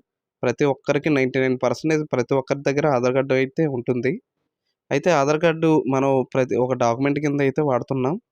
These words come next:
ప్రస్తుతం. ఎందుకంటే మనం ఒకవేళ గవర్నమెంట్ జాబ్స్ పెట్టాలన్నా, లేకపోతే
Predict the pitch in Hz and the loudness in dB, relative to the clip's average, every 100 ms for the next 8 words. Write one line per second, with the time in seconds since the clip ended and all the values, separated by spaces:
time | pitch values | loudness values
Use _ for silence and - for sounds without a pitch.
0 | 135 120 131 139 196 _ _ _ _ _ | -6 -4 -4 -4 -4 _ _ _ _ _
1 | _ _ 131 131 156 160 170 147 135 123 | _ _ -4 -2 0 0 0 0 2 2
2 | 131 131 139 127 120 127 139 - 143 135 | 2 2 0 0 0 0 -2 0 0 0
3 | 135 127 123 - 127 127 127 127 131 143 | 0 0 0 -4 -2 0 0 0 0 0
4 | 127 120 127 - | 0 -2 -2 -4